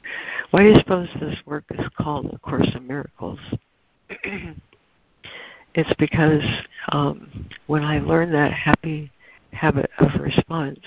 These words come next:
I'm establishing what I am in my own belief. And when that is fully established, I'll have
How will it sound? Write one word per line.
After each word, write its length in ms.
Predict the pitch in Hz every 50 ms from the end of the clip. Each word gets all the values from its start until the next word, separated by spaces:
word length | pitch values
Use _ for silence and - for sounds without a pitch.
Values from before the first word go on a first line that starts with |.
| - - - _ _ _ _ _ - _ _ _ _ _ _ _ _ _ _ _ _ _ _ _ _ _ _ _ -
I'm 400 | - 151 151 147 151 147 143 135 - - _ _ _ - -
establishing 920 | - 127 - - 165 156 160 156 156 151 - - - 151 143 139 131 139 - - - - - - _ _ _ _ _ _ _ _ _
what 160 | - 147 156
I 220 | 147 147 135 143 135 -
am 260 | - 156 147 143 143 143
in 160 | 135 131 135
my 220 | 135 139 139 - - -
own 240 | 139 139 135 135 -
belief. 440 | - 127 131 - 147 143 131 135 - - - - - _ _ _ _ _ _ _ _ _ _ _ _ _ _ - _ _ _ _ _ _ _ _ _ _ _ _ _ _ -
And 300 | - 147 151 151 156 - - _ _
when 300 | 165 160 160 170 170 160 -
that 260 | 165 165 156 147 - _ -
is 160 | - 143 143 - - - -
fully 420 | - 160 160 151 156 156 139 - - -
established, 960 | - - - - - 160 180 185 - - 135 139 139 135 - - - - - - - _ _ _ _ _ _ _ _ _ _ -
I'll 180 | 151 165 165
have 280 | 160 151 170 165 175 165